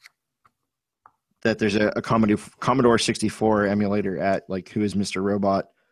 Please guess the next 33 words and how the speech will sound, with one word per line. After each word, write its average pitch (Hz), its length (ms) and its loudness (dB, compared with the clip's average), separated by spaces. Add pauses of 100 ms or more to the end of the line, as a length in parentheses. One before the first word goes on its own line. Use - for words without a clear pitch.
(580)
Um, 101 320 0
you 110 180 0
can 101 540 0 (380)
learn 113 280 2
how 110 160 2
to 107 80 4
run 104 340 4
the 104 140 4
commands. 107 480 0
It's 98 140 -6
basically, 104 420 0
like, 101 240 0
load, 107 640 4
quote, 107 460 4 (640)
land 110 320 2
of 101 80 0
Ecodelia, 104 840 0
quote, 107 380 2 (100)
comma, 104 420 0
eight, 101 280 -4 (120)
comma, 98 400 -2
one. 104 460 -2 (440)
And 104 160 -4
then 95 420 -4 (340)
it'll, 104 240 0
like, 98 220 0
respond 101 400 0
back 92 180 -2
with - 160 -6
ready, 98 420 0
and 101 160 0
then 95 200 2
just 95 240 -4